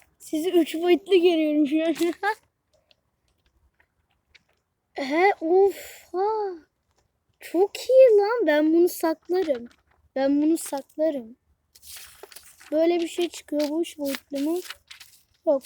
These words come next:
bu bildiğin boyut gösteriyor. Ne? Bir de böyle bir şey çıktı. Bunu da paramparça ettik. Bir tane daha katman var burada. O katmanı da çıkartalım. Çıkartalım diyor. Oo!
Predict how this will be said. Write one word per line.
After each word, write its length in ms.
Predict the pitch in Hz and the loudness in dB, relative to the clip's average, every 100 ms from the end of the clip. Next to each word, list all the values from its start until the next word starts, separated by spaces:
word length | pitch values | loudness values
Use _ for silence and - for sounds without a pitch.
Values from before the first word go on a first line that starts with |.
| - | -4
bu 140 | 320 | 2
bildiğin 760 | 349 339 277 311 339 320 254 254 | 2 2 2 0 0 0 -2 -2
boyut 480 | 311 - 349 - | 0 0 -2 -2
gösteriyor. 920 | 349 339 - - 339 311 285 254 269 320 _ _ _ _ _ - - _ _ - - - - - - | 0 0 0 -6 -6 -6 -6 -8 -10 -16 _ _ _ _ _ -20 -20 _ _ -14 -12 -12 -16 -16 -8
Ne? 340 | 339 392 302 | -6 0 0
Bir 100 | 269 | 0
de 140 | 302 370 | -4 -2
böyle 280 | 359 359 359 | -2 -2 -4
bir 60 | |
şey 200 | - 392 | -4 -6
çıktı. 300 | - 285 302 | -6 -8 -4
Bunu 200 | 311 359 | -2 0
da 100 | 359 | -2
paramparça 800 | - 330 339 349 330 320 302 - | -4 -2 -2 -2 -4 -6 -4 -4
ettik. 640 | 302 - - 302 - - _ _ _ _ - - - _ _ _ _ _ _ _ - - | -6 -6 -12 -14 -14 -20 _ _ _ _ -18 -16 -16 _ _ _ _ _ _ _ -20 -20
Bir 40 | - | -6
tane 300 | 415 440 427 | -2 0 2
daha 140 | 427 | 0
katman 540 | 415 427 - 392 381 | 0 -4 -4 -6 -4
var 180 | 381 359 | -2 -2
burada. 200 | 349 330 | -2 -2
O 120 | 403 | -2
katmanı 480 | 359 359 339 349 370 | -2 -4 -6 -6 -4
da 60 | 320 | -4
çıkartalım. 720 | - - 285 262 - 269 311 - _ _ _ - - _ _ _ _ _ - | -6 -8 -8 -8 -8 -8 -8 -10 _ _ _ -20 -20 _ _ _ _ _ -20
Çıkartalım 680 | - 269 254 - 262 262 | -14 -12 -12 -12 -10 -10
diyor. 200 | 247 240 - - - - - - _ - - _ _ _ | -10 -8 -6 -8 -8 -10 -10 -20 _ -20 -20 _ _ _
Oo! 720 | 320 427 440 392 320 269 247 | 2 4 4 4 4 4 -4